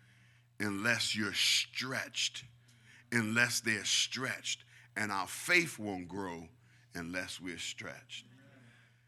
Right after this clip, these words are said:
See, there's people that say, "Oh, I don't do that. I, that's, I'm not really good at that." And you don't step up,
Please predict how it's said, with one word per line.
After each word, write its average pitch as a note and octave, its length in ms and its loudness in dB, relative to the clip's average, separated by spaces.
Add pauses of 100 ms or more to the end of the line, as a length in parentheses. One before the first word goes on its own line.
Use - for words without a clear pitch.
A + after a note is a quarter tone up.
(100)
See, B2 120 0
there's A#2 100 0
people C#3 260 4
that C3 120 8
say, B2 240 4
"Oh, B2+ 140 4
I C3+ 120 10
don't C#3 240 4
do C#3 240 8
that. C3+ 400 8 (260)
I, A#2 120 6
that's, C3+ 260 8
I'm C#3 180 8
not C3+ 220 8
really C3+ 280 6
good C#3+ 440 6
at C3+ 260 6
that." C3+ 360 6 (360)
And A#2+ 200 8
you D3+ 120 6
don't D3+ 220 8
step D#3 540 6
up, E3+ 360 6